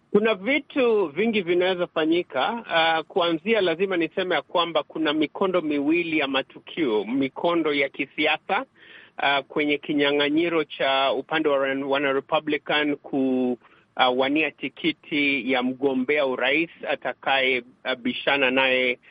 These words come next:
eh, Joe Biden kwa upande wa wanademokrat. Lakini mku-, kuna mkondo mwingine wa kisheria ya kwamba lazima,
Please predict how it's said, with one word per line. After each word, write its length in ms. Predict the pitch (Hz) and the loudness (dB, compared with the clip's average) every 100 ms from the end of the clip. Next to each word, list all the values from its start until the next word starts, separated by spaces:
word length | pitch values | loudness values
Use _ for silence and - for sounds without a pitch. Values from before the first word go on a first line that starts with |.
| - _ | -20 _
eh, 680 | - 127 127 123 123 113 104 117 | -2 0 2 4 2 0 -4 -2
Joe 180 | 143 131 | -2 0
Biden 400 | 135 139 127 113 | 0 0 0 -2
kwa 200 | - 123 | 0 0
upande 360 | 117 135 131 120 | 0 0 2 2
wa 80 | |
wanademokrat. 840 | 117 117 113 123 117 - 113 107 - | 2 0 2 2 0 0 0 0 0
Lakini 340 | 151 - 202 | -2 2 0
mku-, 380 | 175 156 175 151 - | 0 -4 -4 -6 -6
kuna 220 | 165 156 | -4 -2
mkondo 380 | 156 - 170 156 | -2 -4 -2 0
mwingine 640 | 151 156 185 262 160 123 - - - _ - | 0 0 2 2 2 -2 -4 -20 -20 _ -2
wa 140 | 170 | -2
kisheria 720 | - 208 - 214 226 175 101 - - 131 | -2 -4 0 0 2 0 -2 -6 -10 -2
ya 220 | 135 127 | 0 0
kwamba 800 | - 156 151 151 143 139 135 143 | -2 0 0 2 2 2 0 0
lazima, 760 | 135 135 147 156 143 135 | -2 0 0 2 4 2